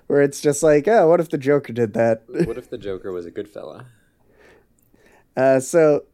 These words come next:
Speaker 1: then we cut to two years later, and Jim Gordon is having a, what, what, what exactly did they call it? It was like a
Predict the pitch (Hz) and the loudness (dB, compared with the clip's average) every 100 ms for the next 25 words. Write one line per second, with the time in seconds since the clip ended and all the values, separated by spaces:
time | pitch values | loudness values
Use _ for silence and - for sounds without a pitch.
0 | _ - 175 185 175 165 160 156 - _ | _ -2 0 4 4 4 4 2 -2 _
1 | _ _ _ - 170 - 147 123 - 220 | _ _ _ -2 -2 -2 -6 -6 -2 -2
2 | 196 175 180 165 143 127 131 120 110 101 | 2 4 4 4 2 2 2 2 0 -4
3 | - - - _ _ - 113 113 107 104 | -10 -20 -20 _ _ -10 -6 -6 -6 -8
4 | 98 _ - 151 156 131 139 143 139 139 | -10 _ -4 -2 0 0 2 2 2 2
5 | 135 127 113 110 98 92 _ _ - 110 | 0 -2 -4 -4 -6 -12 _ _ -12 -8
6 | 120 120 117 123 120 117 - 110 107 107 | -4 -2 0 0 -2 -4 -4 -2 -2 -2
7 | 104 95 - _ _ _ _ _ _ 131 | -6 -10 -20 _ _ _ _ _ _ -10
8 | 139 - - 160 - _ 127 180 196 180 | -10 -10 -10 -10 -10 _ -8 -4 -4 -4
9 | 170 165 160 151 135 127 131 135 135 135 | -4 -2 0 0 -2 -2 0 2 2 0
10 | 113 113 123 113 113 110 107 104 101 | -2 -4 -2 -2 -2 -2 -2 -4 -6